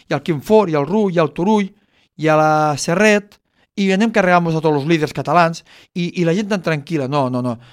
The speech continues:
La gent que se la juga per Catalunya, los catalans no els podem deixar-los a la cuneta de la història. Hem de treballar per ells, hem de defensar-los. Jo lluitaré perquè el Quim Forn i l'Oriol Junqueras surten de la presó,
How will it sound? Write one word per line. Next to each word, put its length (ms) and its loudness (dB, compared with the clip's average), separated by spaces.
La 160 0
gent 160 -2
que 80 -2
se 80 -4
la 80 2
juga 240 2
per 80 -6
Catalunya, 560 0
los 160 -6
catalans 320 4
no 80 -2
els 80 -14
podem 240 -2
deixar-los 400 0
a 80 2
la 80 -4
cuneta 400 -6
de 80 -4
la 80 -2
història. 480 -6
Hem 160 0
de 160 -2
treballar 320 4
per 160 -4
ells, 300 -8
hem 140 -2
de 100 -2
defensar-los. 680 -6
Jo 160 4
lluitaré 400 2
perquè 220 -4
el 80 -8
Quim 180 -4
Forn 320 2
i 80 -2
l'Oriol 240 2
Junqueras 400 -2
surten 160 -4
de 80 -2
la 140 2
presó, 320 -2